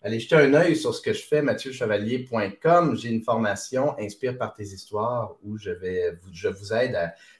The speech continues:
travailler vos, euh, vos messages, vos histoires pour, euh, que ceux-ci parlent à vos clients potentiels, leur donnent le goût de faire affaire avec vous.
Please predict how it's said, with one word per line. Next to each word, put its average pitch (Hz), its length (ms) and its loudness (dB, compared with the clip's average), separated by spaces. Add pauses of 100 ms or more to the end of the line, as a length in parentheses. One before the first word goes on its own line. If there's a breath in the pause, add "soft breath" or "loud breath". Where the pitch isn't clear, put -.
travailler 131 640 2
vos, 98 440 -2
euh, 85 240 2
vos 101 220 -6
messages, 117 760 0
vos 110 140 -8
histoires 117 760 -2
pour, 117 460 -2
euh, 92 160 0
que - 160 -8
ceux-ci - 480 -16 (100)
parlent 131 460 4 (400 loud breath)
à 101 100 -6
vos 101 100 -10
clients 110 280 -4
potentiels, 98 520 -4
leur 90 140 -6
donnent 95 180 -6
le 87 100 -6
goût 110 180 -14
de 120 120 -8
faire 87 240 -10
affaire 95 460 -10 (100)
avec 101 360 -4
vous. 175 340 -4